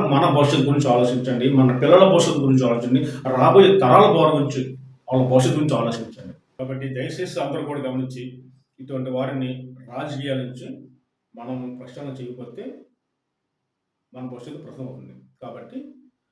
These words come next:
అం-, ప్రతి ఒక్కరు ఆలోచించండి. వీడియో మీకు నచ్చితే కామెంట్ చేయండి, లైక్ చేయండి. మీరు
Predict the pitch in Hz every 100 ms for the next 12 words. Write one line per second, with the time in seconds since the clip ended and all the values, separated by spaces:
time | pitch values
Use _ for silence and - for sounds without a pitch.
0 | _ _ 127 127 131 131 139 131 127 131
1 | 131 131 139 143 247 - - _ _ _
2 | 127 143 160 156 131 131 165 254 - -
3 | - _ _ - 135 139 135 147 143 147
4 | 131 - - _ _ 110 127 - - 113
5 | 92 95 - _ _ - 131